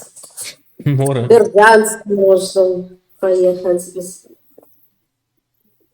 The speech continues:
Speaker 1: В Бердянську, до речі, теж в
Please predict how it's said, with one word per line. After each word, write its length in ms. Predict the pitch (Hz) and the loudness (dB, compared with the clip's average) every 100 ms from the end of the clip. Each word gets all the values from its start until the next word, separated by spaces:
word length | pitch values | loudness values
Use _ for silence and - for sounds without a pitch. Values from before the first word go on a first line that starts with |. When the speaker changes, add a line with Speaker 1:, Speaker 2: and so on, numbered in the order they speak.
| _ _ _ _ - - _ _ - | _ _ _ _ -20 -20 _ _ -8
Speaker 1:
В 80 | 123 | -4
Бердянську, 560 | 147 160 156 151 143 | -2 -2 -4 -4 -6
до 120 | 131 | -4
речі, 280 | 123 120 120 | -2 -4 -6
теж 260 | 117 117 107 | -4 -4 -4
в 180 | 107 | -8